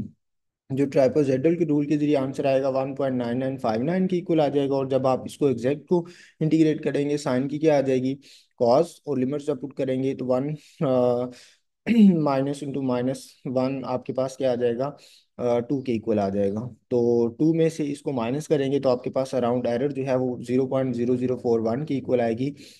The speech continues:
अ, ये basically मैंने कैलकुलेशंस नहीं की, ये मैं कैलकुलेशंस आपके ऊपर छोड़ रहा हूँ ताकि आप लोग, अ, इसको परफॉर्म कर सकें। यहाँ पे स्लाइड्स के अंदर वो कैलकुलेशन इस तरह से परफॉर्म करना, अ, पॉसिबल नहीं है। मैं फ्यूचर, अ, एग्जांपल्स के अंदर उन, अ,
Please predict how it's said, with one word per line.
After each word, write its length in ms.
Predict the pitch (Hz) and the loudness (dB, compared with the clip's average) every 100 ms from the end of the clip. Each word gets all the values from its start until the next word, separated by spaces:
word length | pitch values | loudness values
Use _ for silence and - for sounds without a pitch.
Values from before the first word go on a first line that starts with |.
| _ | _
अ, 180 | - 123 | 0 2
ये 160 | 123 127 | 4 2
basically 380 | 156 156 170 165 | 0 0 0 0
मैंने 140 | 160 | 0
कैलकुलेशंस 580 | 131 127 165 170 175 170 | -2 -2 -2 -2 -6 -4
नहीं 120 | 175 | -6
की, 140 | 170 170 170 147 | -4 -4 -2 -2
ये 60 | |
मैं 160 | 143 135 | -2 0
कैलकुलेशंस 540 | 127 127 143 139 147 | -2 0 -2 -2 0
आपके 280 | 135 117 117 | 2 0 0
ऊपर 220 | 143 143 | -2 -2
छोड़ 240 | 135 131 123 | -2 -4 -2
रहा 120 | 135 | -2
हूँ 80 | 147 - - _ | -4 -10 -20 _
ताकि 220 | 131 131 | -2 4
आप 220 | 127 120 | 4 6
लोग, 240 | 143 139 135 | 4 4 6
अ, 640 | 143 147 143 - 120 120 | 6 4 -4 -4 -4 -2
इसको 300 | 113 123 135 | -4 -2 -2
परफॉर्म 440 | - 127 123 120 127 | 0 0 2 2 2
कर 120 | 139 | -2
सकें। 280 | 135 135 139 | -2 -4 -6
यहाँ 240 | 139 143 | -4 -4
पे 100 | 143 | -4
स्लाइड्स 400 | - 123 131 - | 0 4 4 2
के 80 | 139 | 0
अंदर 200 | 127 131 | 0 0
वो 100 | 131 | 0
कैलकुलेशन 520 | 127 123 135 139 135 | 0 0 -4 -2 -6
इस 120 | 123 | -4
तरह 120 | 135 | -4
से 100 | 131 | -4
परफॉर्म 400 | 120 - 120 120 | -8 -6 -4 -4
करना, 220 | 127 131 143 | 0 0 0
अ, 80 | 151 - - _ 123 120 123 | -2 -16 -20 _ 6 8 6
पॉसिबल 460 | 113 123 143 131 | 4 0 2 2
नहीं 120 | 131 143 | 4 2
है। 60 | |
मैं 140 | 143 139 | 0 0
फ्यूचर, 280 | 135 123 | -2 0
अ, 600 | 143 - 127 127 135 139 | -2 0 0 2 0 -4
एग्जांपल्स 460 | 123 120 123 131 131 | -4 0 0 0 -2
के 100 | 135 | -4
अंदर 220 | 123 127 | 0 0
उन, 140 | 131 | -2
अ, 40 | 131 | -8